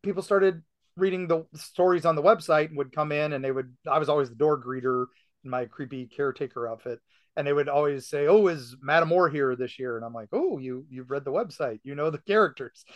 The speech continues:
So, uh, that was always nice to see. And then at one point, people started coming to us and going, "Oh, hey, I see you're doing, uh, the Dancing Smile, or you're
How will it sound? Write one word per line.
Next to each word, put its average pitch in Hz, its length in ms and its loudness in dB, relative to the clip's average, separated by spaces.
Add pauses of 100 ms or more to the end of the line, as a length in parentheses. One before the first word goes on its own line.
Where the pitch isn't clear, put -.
(200)
So, 147 500 4 (360)
uh, 151 140 4
that 160 100 4
was 165 120 2
always 170 180 2
nice 160 180 -2
to 143 80 -12
see. 220 180 -2
And 170 100 0
then 170 80 2
at 156 100 0
one 254 220 6
point, 190 420 0
people 160 180 -8
started 165 220 -4
coming 160 160 -4
to 165 80 2
us 151 100 -4
and 147 80 -6
going, 147 220 2 (380)
"Oh, 170 120 4
hey, 247 240 6
I 165 60 6
see - 180 -8
you're 196 160 2 (120)
doing, 190 420 -2 (600)
uh, 147 200 2
the 139 120 -4
Dancing 170 460 -6
Smile, 185 480 4 (160)
or 127 200 -2 (280)
you're 135 80 -10